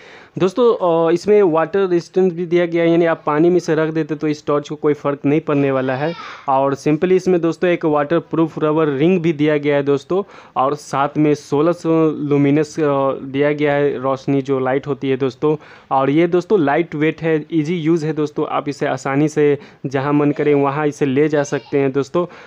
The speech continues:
और इसका लाइट जो है दोस्तों फोकस, यानी फोकस जो होता है ना दोस्तों, उसको आप एडजस्ट कर सकते हैं, ईजी में एडजस्ट कर सकते हैं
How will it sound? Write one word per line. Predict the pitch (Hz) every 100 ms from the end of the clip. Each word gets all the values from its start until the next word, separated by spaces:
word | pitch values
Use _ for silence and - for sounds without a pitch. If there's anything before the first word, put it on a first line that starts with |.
| - -
और | 165
इसका | 175 220
लाइट | 151 151 214
जो | 185 214
है | 208
दोस्तों | 190 - 208
फोकस, | - 175 170 196 -
यानी | 156 151
फोकस | 147 160 180
जो | 180 185
होता | 175 180
है | 180
ना |
दोस्तों, | 147 139 185
उसको | 170 175
आप | 170 -
एडजस्ट | 147 123 190 -
कर | 160
सकते | 147 139 - 143
हैं, | -
ईजी | 170 165 190
में | 185 -
एडजस्ट | 139 131 139
कर | - 127
सकते | 131 -
हैं | 120